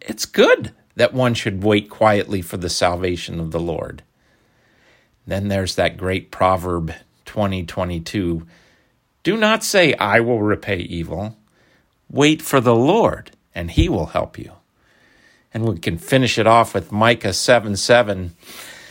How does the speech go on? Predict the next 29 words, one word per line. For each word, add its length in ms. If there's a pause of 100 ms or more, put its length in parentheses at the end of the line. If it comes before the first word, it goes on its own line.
(240)
"But 100
as 220
for 220
me, 200
I 400 (240)
will 240
look 260
to 120
the 100
Lord. 420
I 260
will 320
wait 260
for 380 (240)
the 80
God 400
of 60
my 200
salvation. 880
God 380
will 320
hear 320
me." 320 (1200)
So 180
what's 320
with 200
all 180
this 300
waiting? 480